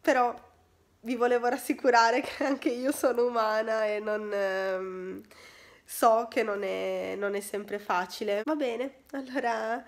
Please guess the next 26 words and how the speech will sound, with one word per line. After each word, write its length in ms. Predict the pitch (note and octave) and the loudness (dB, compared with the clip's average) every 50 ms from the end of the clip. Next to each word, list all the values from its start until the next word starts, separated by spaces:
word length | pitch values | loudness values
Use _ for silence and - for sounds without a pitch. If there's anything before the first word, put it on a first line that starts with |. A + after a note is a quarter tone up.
| - - - - | -18 -20 -20 -20
siamo 300 | _ - C#4+ C4 B3+ C4 | _ -6 -4 -4 -4 -4
giunti 320 | B3 C4 B3+ C4 B3+ - | -4 -6 -8 -8 -6 -6
alla 160 | B3 A#3+ B3 B3 | -6 -6 -6 -8
fine 320 | - - B3 A#3+ A#3+ A#3 | -8 -10 -6 -2 -2 -2
di 120 | A3+ A3+ | -2 -4
questo 340 | A3+ - A#3+ A#3 - - C4 | -6 -8 -8 -8 -6 -10 -8
video. 320 | B3 B3 B3 A#3+ A#3 C4 C#4 | -8 -8 -8 -6 -4 -4 -4
Mm, 260 | G#3+ G#3+ G#3+ G#3+ G#3 - - | -4 -6 -10 -10 -12 -12 -14
siccome 420 | - - - - C#4 - E4+ A4+ | -16 -10 -10 -4 -2 0 2 2
ho 40 | A#4 | 4
notato 480 | F#4 D4+ D4 - G3+ F3+ F#3+ - G3+ G3+ | 2 0 2 0 -2 -2 0 -4 -8 -6
che 400 | - - A3 G#3+ G#3 - - - - - - - - - - | -4 -2 -2 -2 -2 -4 -8 -18 -20 -20 -20 -20 -20 -18 -8
nei 200 | - A3+ A3+ A3+ | -4 -4 -2 -2
vari 300 | G#3+ A3+ A3 A3+ A#3 A#3+ | 0 0 0 0 -2 -4
vlog, 480 | G#3+ G#3+ A3+ A3+ A3 A3 A3+ A3 A3 A3 | -6 -4 -2 0 0 0 0 -2 -4 -4
nei 160 | G#3 G#3+ A3 | -2 -2 -2
vari, 680 | G#3 A3 A3 A3 A3 A3+ A3 A3 A3 A3 A3 A3 G#3+ G#3+ | -2 -2 -2 -2 -2 -4 -8 -8 -8 -8 -8 -8 -8 -8
mm, 440 | G#3+ G#3+ G#3 G#3 G#3 G3+ G3+ G3+ - - - A3+ | -8 -8 -6 -8 -8 -8 -8 -8 -10 -10 -10 -12
video 760 | A3 A3+ A3+ A#3 A3+ G#3 A3+ A3+ A3+ A#3 A#3 A3+ - - - - - - - - - | -10 -10 -10 -10 -2 0 0 2 2 0 -2 -4 -8 -14 -20 -20 -20 -20 -20 -20 -10
mi 140 | - A#3+ A#3 | -8 -8 -4
fate 280 | A#3+ C4 B3 - C4 | -4 -4 -2 -2 -2
parecchie 500 | B3+ - B3 A#3 A#3+ A3+ A3+ A3+ - B3 | 0 2 2 2 2 0 -2 -4 -6 -4
domande 420 | G#3 G#3+ G#3+ G#3+ G#3 G3+ G3+ G#3 G3+ | -2 -2 0 0 0 0 0 -2 -4
anche 200 | G#3+ G#3+ G#3+ A3+ | -4 -4 -8 -12
su 200 | - - - A3+ | -14 -12 -12 -10
Instagram, 760 | A3 A3 A3+ A3 A3 - A3 G#3 G#3+ A3 G#3+ A3 A3+ A3 | -8 -8 -8 -10 -6 -6 -4 -2 -2 -2 -2 -2 -2 -6